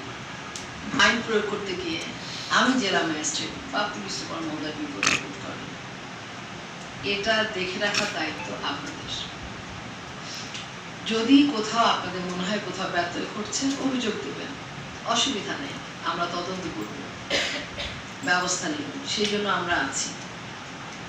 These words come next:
কিন্তু ওই যে জেনে শুনে দিবেন, পুলিশ সুপার মহোদয় বলেছেন, ভালো করে জেনে নিবেন। আপনি একজন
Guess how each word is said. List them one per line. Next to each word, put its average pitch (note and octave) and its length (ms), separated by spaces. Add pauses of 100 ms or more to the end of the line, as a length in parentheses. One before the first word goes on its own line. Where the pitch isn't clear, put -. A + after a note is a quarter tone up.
(200)
কিন্তু A#3+ 340
ওই B3 100
যে C#4+ 300
জেনে G#3 240
শুনে F3+ 300
দিবেন, C#3+ 220 (560)
পুলিশ G#3 180
সুপার G3+ 260
মহোদয় F#3 300
বলেছেন, D#3 480 (720)
ভালো G3+ 300
করে G#3 180
জেনে F#3 180
নিবেন। D3+ 460 (500)
আপনি A3+ 260
একজন G3 240